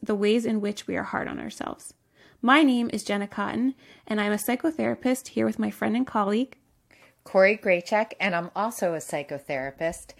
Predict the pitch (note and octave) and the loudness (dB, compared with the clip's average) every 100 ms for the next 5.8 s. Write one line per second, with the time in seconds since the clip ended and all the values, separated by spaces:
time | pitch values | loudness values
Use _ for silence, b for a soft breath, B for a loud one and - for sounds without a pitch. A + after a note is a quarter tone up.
0 | B B B G3 F#3+ F#3+ F#3+ F#3+ A3 G#3+ | B B B -6 -6 0 0 0 -4 -4
1 | - G3+ G#3 E3+ D#3+ D#3+ D#3+ - F#3 - | -2 0 2 0 0 2 0 0 -2 -2
2 | A3+ F3 E3 F3 F3 D#3+ D#3+ D#3 D3 D3 | -2 0 0 0 -2 -2 -2 -2 -4 -4
3 | F3+ G3+ G3+ - E3 D#3+ D#3+ - B B | -4 -4 -6 -4 -2 0 -2 -6 B B
4 | - F#3+ E3+ D#3+ - E3+ F3+ A#3+ - F3+ | -2 0 -2 -6 -6 -6 -2 -4 -4 -8
5 | D#3+ - D#3+ F#3 - A#3+ A#3+ - | -6 -6 -6 -4 -4 -2 -2 -4